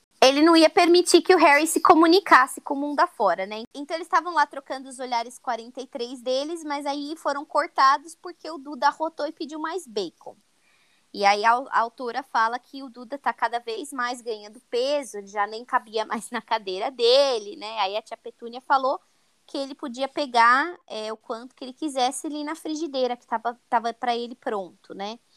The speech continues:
E ela ainda falou que tava muito preocupada, que ele não tava sendo <laughs> bem alimentado na escola, que ele também foi pra uma escola nova, né? E aí o Duda virou pro Harry e falou, "Vai lá pegar o bacon pra mim." E o Harry falou assim, "Olha, você não tá esquecendo de uma palavrinha mágica, não?"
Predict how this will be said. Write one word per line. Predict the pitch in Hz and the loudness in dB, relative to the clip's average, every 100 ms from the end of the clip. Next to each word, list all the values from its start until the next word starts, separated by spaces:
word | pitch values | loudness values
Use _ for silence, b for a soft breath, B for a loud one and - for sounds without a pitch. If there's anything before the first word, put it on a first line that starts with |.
| b b b | b b b
E | 196 | 0
ela | 196 208 | 2 2
ainda | 220 226 | -2 -4
falou | - 254 220 | 0 0 -2
que | 226 | -8
tava | - 202 | -8 -10
muito | 208 254 | -10 -14
preocupada, | - 277 - 247 233 233 | -14 -14 -4 2 2 0
que | - | -10
ele | 214 | -12
não | 208 302 | -12 -6
tava | 320 269 269 | 0 0 -2
sendo | - 262 233 | -12 -12 -12
<laughs> | |
bem | 208 - 220 | -12 -12 -14
alimentado | 226 220 226 254 - 196 190 202 | -12 -10 -8 -4 4 6 6 2
na | 226 226 | -4 -4
escola, | 240 - 240 220 190 | -6 0 4 4 2
que | - 185 | -8 -10
ele | 190 | -10
também | 226 214 240 | -12 -10 -10
foi | 320 269 | -4 -6
pra | 269 | -6
uma | 226 | -12
escola | 214 - 196 190 | -12 -4 -2 -2
nova, | 208 175 - - 180 | -4 -8 -10 -14 -16
né? | 220 285 _ _ _ _ _ _ _ - | -16 -20 _ _ _ _ _ _ _ -6
E | 202 | 4
aí | 202 208 214 220 233 247 | 6 6 2 -4 -10 -8
o | 262 269 262 262 254 240 233 | -8 -6 -6 -6 -8 -8 -8
Duda | 233 277 254 | -8 -2 -4
virou | 233 247 226 | -2 -4 -4
pro | - 269 | -4 -2
Harry | 254 254 | -2 -2
e | |
falou, | 285 285 240 | -4 -6 2
"Vai | 247 | 4
lá | 277 | 4
pegar | 294 269 277 | 0 -2 -4
o | 277 | -2
bacon | 247 240 - 262 | -8 -10 -14 -12
pra | 294 311 | -8 -8
mim." | 294 226 _ _ _ _ _ _ _ | -8 -14 _ _ _ _ _ _ _
E | 320 370 | -8 -4
o | 427 | -4
Harry | 392 311 339 359 | -4 -6 -8 -10
falou | 339 339 | -6 -6
assim, | 403 370 330 | -8 -14 -8
"Olha, | 339 247 | -6 -6
você | - | -12
não | 320 | -12
tá | 359 | -10
esquecendo | 381 - 285 262 240 | -12 -14 -16 -14 -16
de | 214 | -12
uma | 226 208 | -6 0
palavrinha | 220 208 208 196 196 175 | 2 2 -2 -8 -10 0
mágica, | 226 277 214 - 185 | 0 0 -4 -14 -10
não?" | 220 330 | -8 -8